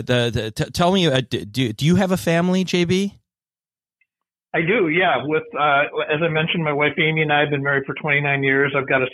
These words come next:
Speaker 2: son, uh, who's gonna be twenty-seven here, coming up in about a month.
Speaker 1: All righty.
Speaker 2: And I've got a daughter who's, a daughter who's twenty-six, and they both live in town. And,
Speaker 1: Oh, nice.
Speaker 2: uh, we get, we get to see 'em a lot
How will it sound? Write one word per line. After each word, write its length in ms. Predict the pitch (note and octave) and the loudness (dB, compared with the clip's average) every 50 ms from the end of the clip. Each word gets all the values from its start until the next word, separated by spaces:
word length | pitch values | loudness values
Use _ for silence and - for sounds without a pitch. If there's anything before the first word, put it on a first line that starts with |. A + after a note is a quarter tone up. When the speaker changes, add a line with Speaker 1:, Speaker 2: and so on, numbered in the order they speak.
| - | -4
Speaker 2:
son, 420 | - D#3+ C#3+ D3 D3 D3+ D3+ D#3+ D#3 _ _ _ _ _ _ _ _ _ _ _ - | -4 -2 -2 -2 -2 -2 -2 -4 -6 _ _ _ _ _ _ _ _ _ _ _ -4
uh, 220 | C3+ B2+ B2+ B2+ B2 | 0 0 2 2 2
who's 140 | - D#3 - - | 0 -2 -2 -2
gonna 100 | - C#3+ | -2 -2
be 120 | C#3 C3+ | -2 -2
twenty-seven 680 | C3+ - - D#3 D#3 D3+ C3 - - D#3+ D3+ D3+ D3+ D3+ | -4 -2 -2 -2 0 -2 -2 -2 0 0 0 0 0 2
here, 180 | D#3+ D#3+ D#3+ D#3+ - | 2 2 2 2 0
coming 240 | D#3+ D3 D3 C#3+ | 0 0 0 0
up 80 | C#3+ C#3+ - | -2 -2 -2
in 80 | D3+ | -4
about 200 | C3+ C3 C#3 C3 | -2 0 0 0
a 60 | B2+ B2+ | 0 -2
month. 440 | B2 B2+ C3 C#3 D3 F3 F#3+ F#3+ _ - | -2 0 0 2 2 0 -2 -6 _ -6
Speaker 1:
All 120 | G#2+ A2 | -2 0
righty. 260 | G#2+ G#2+ G#2+ A2 A#2+ C3+ | 2 4 4 4 4 4
Speaker 2:
And 100 | C3+ C#3 | 2 2
I've 120 | C3 B2+ | 2 2
got 120 | C#3+ C3 | 0 0
a 60 | C3 C3 | 0 0
daughter 380 | C3 C3+ B2+ C3 C3 C#3 C3+ C3+ | 0 2 2 2 2 0 -2 -2
who's, 320 | D#3 C#3+ C#3 C#3 C3+ C3+ - - - C#3+ | -2 -4 -2 -2 -4 -4 -6 -8 -6 -4
a 80 | C3+ | -2
daughter 280 | B2+ C#3 C3 C3 C3+ B2+ | 0 2 2 2 2 0
who's 120 | C#3 C#3 - | -2 -2 -4
twenty-six, 460 | - D#3 C3+ C3+ C3 - - C3 A#2 - - | -4 -4 -2 -4 -2 -2 -2 -2 -2 -2 -4
and 80 | C#3 B2 | -6 -4
they 40 | B2 | -2
both 220 | B2 C3+ C3 C3 C#3 | -2 -2 -2 0 0
live 160 | C#3+ C3+ C3+ | 0 0 0
in 100 | C3 B2 | -2 -4
town. 400 | - C3+ B2 B2+ C3+ D3 E3 D#3+ | -2 -2 -2 0 0 0 0 -2
And, 100 | B2 A2+ | 0 2
Speaker 1:
Oh, 120 | F3 C#3 | 2 4
nice. 540 | B2+ A#2+ A#2 G#2+ F#2+ E2 - - - - - - A2+ | 4 4 4 2 2 0 -2 -2 -4 -4 -6 -4 -2
Speaker 2:
uh, 140 | A#2 A#2 A#2 | -2 0 0
we 120 | A#2+ B2+ | 0 0
get, 140 | C3 D#3 D3 - - - D3+ | 0 0 -2 -2 -4 -8 -4
we 100 | D3+ C3+ | -2 0
get 160 | D3+ D3 - | 0 -2 -2
to 60 | D#3 C#3 - | -4 -6 -2
see 80 | F3 D#3 | 0 0
'em 80 | D3+ D3+ | 0 0
a 80 | C#3+ | 0
lot 260 | C#3 C3+ C3+ C#3 D3 | 2 2 4 4 2